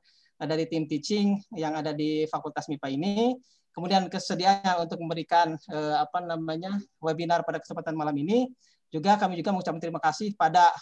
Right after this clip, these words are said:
Prof Sudrajat atas inisiasinya dan pada segenap rekan yang ada di Departemen Kimia,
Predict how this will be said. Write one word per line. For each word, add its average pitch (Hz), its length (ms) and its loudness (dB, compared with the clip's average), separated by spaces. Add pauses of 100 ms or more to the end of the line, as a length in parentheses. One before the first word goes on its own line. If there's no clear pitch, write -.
Prof 160 160 -12
Sudrajat 156 480 0 (480)
atas 170 240 -6
inisiasinya 170 800 0
dan 160 240 -4
pada 160 160 0
segenap 170 560 2
rekan 170 320 0
yang 165 160 -2
ada 156 80 -2
di 151 80 -8
Departemen 156 400 -4
Kimia, 165 480 2